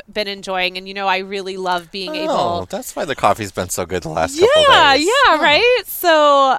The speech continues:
Speaker 1: um, I really enjoy getting to find, uh, new coffee companies that are out there that are really sort of speaking to the outdoor enthusiast. And what I love about these is they come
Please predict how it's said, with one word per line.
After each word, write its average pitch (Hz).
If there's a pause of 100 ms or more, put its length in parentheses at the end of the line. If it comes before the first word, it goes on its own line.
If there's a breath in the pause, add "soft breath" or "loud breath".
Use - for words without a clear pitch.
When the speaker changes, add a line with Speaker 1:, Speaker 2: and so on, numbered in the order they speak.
Speaker 1:
um, 196 (120)
I 254
really 285
enjoy 214
getting 208
to 214
find, 190
uh, 180 (200)
new 247
coffee 233
companies 208
that 208
are 185
out 185
there 180
that 180
are 175
really 190
sort 190
of 180
speaking 190
to 190
the 185
outdoor 190
enthusiast. 196
And 220
what 285
I 339
love 226
about 208
these 202
is 208
they 220
come 277